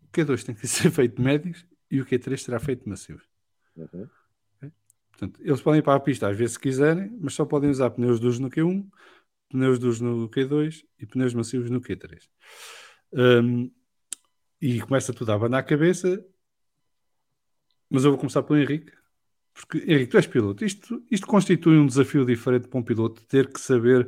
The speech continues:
Speaker 1: colocar os pneus à temperatura ideal para fazer uma volta de qualificação, usando três compostos diferentes em três momentos diferentes da,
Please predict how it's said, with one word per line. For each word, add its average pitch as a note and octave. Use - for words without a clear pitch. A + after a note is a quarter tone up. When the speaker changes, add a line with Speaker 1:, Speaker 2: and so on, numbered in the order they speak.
Speaker 1:
colocar C3+
os A2
pneus A#2+
à A2
temperatura A#2
ideal A#2
para A#2
fazer A2
uma A2
volta G#2+
de G#2
qualificação, G#2+
usando A#2+
três B2+
compostos A2+
diferentes A2+
em A2
três A2
momentos G#2+
diferentes G#2
da, G#2